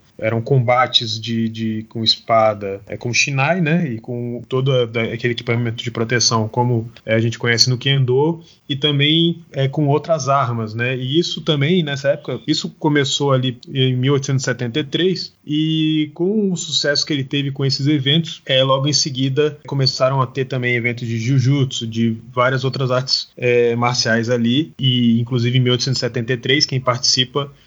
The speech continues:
desses eventos aí é o Isu Masatomo e o,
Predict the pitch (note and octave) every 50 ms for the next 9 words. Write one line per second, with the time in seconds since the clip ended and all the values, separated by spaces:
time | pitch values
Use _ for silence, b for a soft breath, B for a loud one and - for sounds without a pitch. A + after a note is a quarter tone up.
0 | b b A#2+ A#2 B2+ B2+ - - B2+ A#2 B2+ B2 A2 A2 A#2 A2+ A2+ A2 - -
1 | A#2 G#2+ G#2+ A2 A2+ A#2 B2 B2 A#2+ A#2+ A#2 A2+ A#2 A#2 A2+ A2+ A2+ A#2 A2+ -
2 | B2+ C3+ C3+ - C#3 B2+ A#2+ A#2+ C#3 C3+ - - E3 F#3+ G3 G3 F#3+ F3+ E3+ E3+
3 | E3 E3 E3+ E3+ E3 E3